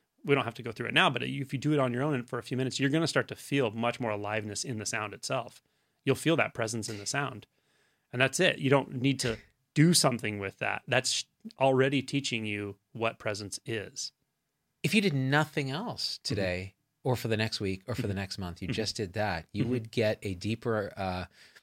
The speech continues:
Speaker 2: understanding of this, of, like you said, of, of presence
Speaker 1: Mm-hmm.
Speaker 2: than a lot of people who meditate for a long time because they're not really mu-, they, they don't, they qu-, haven't quite
Speaker 1: Mm-hmm.
Speaker 2: been shown how to modulate attention.
Speaker 1: Mm-hmm.
Speaker 2: Just
Speaker 1: So
Speaker 2: stare-, yeah.
Speaker 1: that's it. Two senses, right? And so
Speaker 2: Yeah.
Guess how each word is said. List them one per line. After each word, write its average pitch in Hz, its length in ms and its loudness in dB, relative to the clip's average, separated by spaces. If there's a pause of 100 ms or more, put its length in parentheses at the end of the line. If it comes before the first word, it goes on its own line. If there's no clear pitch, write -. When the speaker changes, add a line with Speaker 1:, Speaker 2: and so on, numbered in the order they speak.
(120)
Speaker 2:
understanding 101 640 -2
of 92 140 -4 (320)
this, 92 280 -2
of, 104 140 -4
like 95 200 -2
you 95 60 -2
said, 98 160 -2
of, - 160 -10
of 92 220 -10
presence 90 420 -4
Speaker 1:
Mm-hmm. 135 140 0
Speaker 2:
than 90 520 -2
a 98 40 -8
lot 92 180 2
of 98 60 -2
people 101 240 -8
who 85 40 -4
meditate 92 360 -6
for - 100 -10
a - 40 -6
long 90 180 -8
time 92 160 -8
because 85 180 -10
they're 85 100 -8
not 90 280 -8
really 110 420 0
mu-, 92 260 -4 (120)
they, 92 120 -8
they 95 180 -2
don't, 104 260 -8
they 92 100 -6
qu-, - 260 -16
haven't 117 260 -2
quite 110 380 -2
Speaker 1:
Mm-hmm. 117 220 -4 (400)
Speaker 2:
been 110 120 0
shown 101 240 0
how 92 100 -2
to 92 60 -4
modulate 87 420 -6
attention. 82 540 -12
Speaker 1:
Mm-hmm. 127 140 0 (260)
Speaker 2:
Just 131 160 4
Speaker 1:
So 131 80 4
Speaker 2:
stare-, 110 240 6 (140)
yeah. 101 120 0
Speaker 1:
that's - 160 0
it. 147 220 -2
Two 156 140 4
senses, 135 420 0
right? 85 240 0
And 135 100 -6
so 113 240 0 (100)
Speaker 2:
Yeah. 107 200 -4